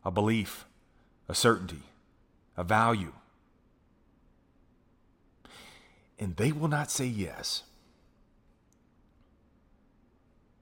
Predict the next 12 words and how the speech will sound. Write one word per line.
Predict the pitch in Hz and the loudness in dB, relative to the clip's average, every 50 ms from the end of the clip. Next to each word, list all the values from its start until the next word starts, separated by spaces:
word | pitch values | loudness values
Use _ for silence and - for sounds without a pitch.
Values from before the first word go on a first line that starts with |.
| _ _ _ _ _ _ _ _ _ _ - - - - - - - | _ _ _ _ _ _ _ _ _ _ -18 -16 -16 -18 -20 -16 -14
until | - 90 - 95 | -10 -6 -4 -4
you | 87 90 | -2 -2
don't | 82 90 87 85 - | -2 -4 -4 -4 -6
take | - 92 80 73 | -6 -6 -6 -6
no | 85 80 76 73 | -8 -10 -10 -12
for | - - - 69 65 | -14 -16 -16 -16 -16
a | 64 | -16
no. | 64 - - - - - _ _ _ _ _ _ _ _ _ _ _ _ _ _ _ _ _ _ _ _ _ _ _ _ _ _ _ _ _ _ _ _ _ _ _ _ _ _ _ _ _ _ _ _ _ _ _ _ _ _ _ _ _ _ _ _ _ _ _ _ _ _ _ _ _ _ _ _ _ _ _ _ _ _ _ _ _ - - - - - _ - | -18 -18 -18 -18 -20 -20 _ _ _ _ _ _ _ _ _ _ _ _ _ _ _ _ _ _ _ _ _ _ _ _ _ _ _ _ _ _ _ _ _ _ _ _ _ _ _ _ _ _ _ _ _ _ _ _ _ _ _ _ _ _ _ _ _ _ _ _ _ _ _ _ _ _ _ _ _ _ _ _ _ _ _ _ _ -20 -20 -20 -20 -20 _ -12
Share | - - 101 92 87 | -6 -2 0 0 0
this | 82 82 - | 0 -2 -2
episode, | 90 82 78 78 - 85 80 73 71 | -4 -4 -4 -4 -6 -4 -6 -6 -6
man. | 76 80 82 87 80 | -6 -6 -6 -6 -8